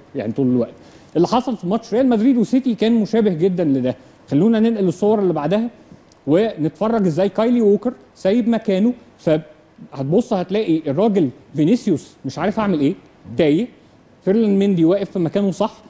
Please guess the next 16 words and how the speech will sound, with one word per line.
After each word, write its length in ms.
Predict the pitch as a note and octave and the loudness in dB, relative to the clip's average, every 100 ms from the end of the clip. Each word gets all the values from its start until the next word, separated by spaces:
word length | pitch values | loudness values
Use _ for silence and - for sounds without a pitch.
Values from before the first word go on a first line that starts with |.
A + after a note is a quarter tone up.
| - _ - | -20 _ -2
والراجل 1000 | D3+ A#3 - F3+ C#3 C3 F3 A#3+ G3+ E3 | 2 2 0 -10 -6 -2 0 0 0 -2
بيستلم 420 | D3 - A#3 G3+ | -2 0 0 0
الكرة 280 | - A#3 G#3 | 0 0 0
بمنتهى 360 | D#3+ C#3 A3 | 0 -2 -2
الأريحية، 580 | C4 G#3 G#3 F#3+ A3 A3 | -2 0 0 0 0 0
فقادر 600 | F#3 F3 G#3 C#4 G#3 G#3+ | 0 -4 0 0 0 -2
يخلق 440 | G3 C4 - A3+ G#3+ | 0 -2 -2 -4 -4
مباشرة 680 | F3 E3 E3+ - A#3 - G#3 | -4 0 0 0 -2 -2 -2
موقف 420 | F#3 G#3+ A3 A3 - - _ D3+ | 0 0 0 -4 -6 -20 _ -2
الواحد 480 | D3+ F#3+ A3+ G3 | 2 2 2 -4
على 180 | D#3 D3+ | -4 -2
واحد 360 | D#3+ G#3 - F3 F#3 | 0 0 -2 -6 -6
الصريح 480 | - C#3+ D#3 G#3+ - | -10 -6 -2 -2 -2
اللي 200 | D3 D#3 | -2 -2
اتعملت 500 | D#3 G3 G3+ F#3 F3 | -2 -2 -2 -2 -2
منه 260 | G3 G#3 | 0 0